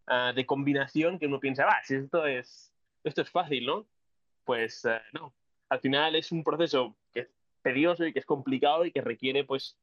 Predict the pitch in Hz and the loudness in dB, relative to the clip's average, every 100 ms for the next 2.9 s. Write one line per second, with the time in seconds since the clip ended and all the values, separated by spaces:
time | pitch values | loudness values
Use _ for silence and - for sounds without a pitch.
0 | _ _ - 151 151 156 147 156 160 165 | _ _ -2 2 2 0 -2 -4 2 2
1 | 165 151 165 170 165 175 170 160 156 143 | 2 0 0 0 0 -2 -2 0 2 2
2 | 143 139 143 135 127 127 120 117 113 | -2 0 0 0 -2 -4 -2 -2 -2